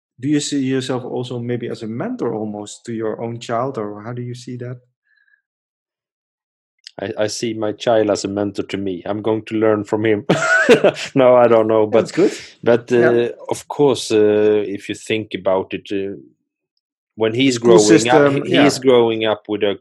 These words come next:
Speaker 2: completely different childhood than, than myself, uh, uh, had before, I believe, because I'm going to use things that I have learned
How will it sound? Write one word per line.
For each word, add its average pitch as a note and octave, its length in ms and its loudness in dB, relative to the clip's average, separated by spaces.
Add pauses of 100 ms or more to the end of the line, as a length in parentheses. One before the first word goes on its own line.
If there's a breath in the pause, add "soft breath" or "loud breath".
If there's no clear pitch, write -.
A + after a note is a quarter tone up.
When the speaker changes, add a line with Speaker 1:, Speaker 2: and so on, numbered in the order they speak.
Speaker 2:
completely G#2 520 -6 (120)
different G2+ 560 -6 (1400)
childhood F#2+ 720 -2
than, F#2+ 360 -8 (360)
than F#2+ 240 -10
myself, G#2 680 -4
uh, F2+ 200 -2 (100)
uh, F2+ 520 -4 (100)
had G2 200 -2
before, G#2+ 420 0
I G2 80 2
believe, F#2+ 260 -6
because G2+ 400 -2 (420 loud breath)
I'm B2 260 -2
going G#2+ 480 2
to G#2+ 80 -8
use G2+ 680 -6
things G2 320 -8
that F2+ 220 -4
I B2 160 -2
have F#2+ 180 -4
learned F2+ 480 -4